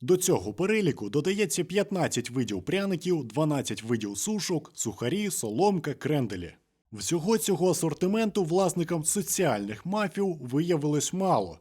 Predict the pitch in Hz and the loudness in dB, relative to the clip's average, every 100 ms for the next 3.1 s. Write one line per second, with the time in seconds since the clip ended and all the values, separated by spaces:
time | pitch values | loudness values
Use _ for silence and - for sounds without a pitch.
0 | _ - 147 202 240 214 180 196 208 180 | _ -2 0 4 4 4 2 4 4 2
1 | 180 135 160 143 185 185 156 165 120 131 | 0 0 0 2 2 2 2 -2 0 -2
2 | - 185 180 165 135 147 120 107 156 220 | 0 0 0 -2 0 0 2 -2 0 -2
3 | - | -2